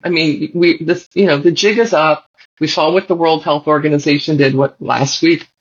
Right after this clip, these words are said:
um, you know, with just saying, "Oh, we, the sci-, science isn't settled." You know, we have many, uh, states that are passing laws that say, "We're not gonna do this in our state." Uh, we saw,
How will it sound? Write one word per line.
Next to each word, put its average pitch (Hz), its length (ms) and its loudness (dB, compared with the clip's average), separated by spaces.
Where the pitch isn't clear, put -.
um, 131 500 0
you 160 120 2
know, 123 100 2
with 147 200 2
just - 420 -6
saying, 143 280 2
"Oh, 151 300 0
we, 147 420 -4
the 160 140 -6
sci-, - 320 -2
science 208 440 -2
isn't 220 280 0
settled." 139 500 -2
You 139 60 -4
know, 131 60 -2
we 151 120 0
have 147 220 -2
many, 170 640 2
uh, 156 120 -8
states 156 400 -4
that 165 100 2
are 156 80 0
passing 151 320 -2
laws 139 320 0
that - 80 -20
say, 147 160 -4
"We're 135 120 0
not 131 200 -2
gonna 151 140 0
do 147 160 4
this 147 180 0
in 139 80 0
our 135 140 0
state." 139 440 -2
Uh, 143 220 -2
we 147 100 2
saw, 139 580 0